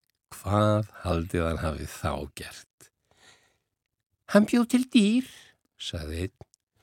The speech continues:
„Hann bjó til blóm,“ sagði annar, og allar hendur eru á lofti. „En Guð hafði skapað dýrin og blómin,“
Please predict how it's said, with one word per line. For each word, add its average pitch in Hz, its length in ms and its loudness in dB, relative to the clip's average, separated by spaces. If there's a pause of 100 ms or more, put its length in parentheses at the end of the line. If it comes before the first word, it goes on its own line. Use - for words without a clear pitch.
(140)
„Hann 113 180 6
bjó 113 160 4
til 101 120 2
blóm,“ 135 380 6 (500)
sagði 90 300 -2
annar, 117 240 0 (280)
og 80 80 -2
allar 110 380 2
hendur 104 320 0
eru 90 180 -2
á 82 60 -2
lofti. 76 360 -10 (1600)
„En 175 120 2
Guð 180 340 2
hafði 147 320 2
skapað 87 720 -6 (140)
dýrin 92 460 2
og 85 100 -8
blómin,“ 69 580 -2